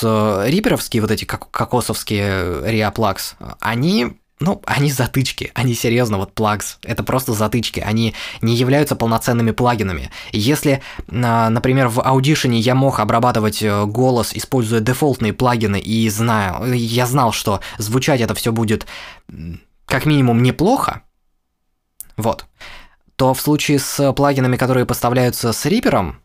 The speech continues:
я ими пользовался, м, ну, вот эти вот, которые стендалоновские есть, и даже те, которые щас, кстати, обновлённые,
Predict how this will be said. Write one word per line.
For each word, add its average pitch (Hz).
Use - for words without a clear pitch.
я 113
ими 107
пользовался, 101
м, 85
ну, 120
вот 104
эти 95
вот, -
которые 101
стендалоновские 117
есть, 95
и -
даже 127
те, 120
которые 101
щас, -
кстати, -
обновлённые, 101